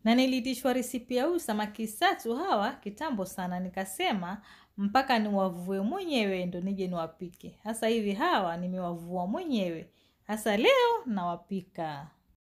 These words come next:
Okay, sasa imekuwa tayari. Tunaenda kumweka kwa muda dakika kumi na tano kitambo tuchambue, ah, vifaa vingine, okay? Okay, sasa tutatumia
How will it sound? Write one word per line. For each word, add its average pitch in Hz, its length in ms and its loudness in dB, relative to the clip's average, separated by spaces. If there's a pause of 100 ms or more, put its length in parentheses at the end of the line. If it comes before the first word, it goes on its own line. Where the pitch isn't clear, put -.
(520)
Okay, 208 520 4
sasa 196 260 -4
imekuwa 165 260 0
tayari. 320 480 2 (560)
Tunaenda 202 340 2
kumweka 170 1200 0
kwa 180 120 -2
muda 180 140 0
dakika 175 240 0
kumi 254 180 8
na 196 100 4
tano 285 520 4 (340)
kitambo 185 540 0 (440)
tuchambue, 175 640 0 (840)
ah, 151 520 -2 (720)
vifaa 160 360 0
vingine, 151 560 -2 (140)
okay? 254 280 2 (1800)
Okay, 381 580 0
sasa 320 460 4
tutatumia 247 840 2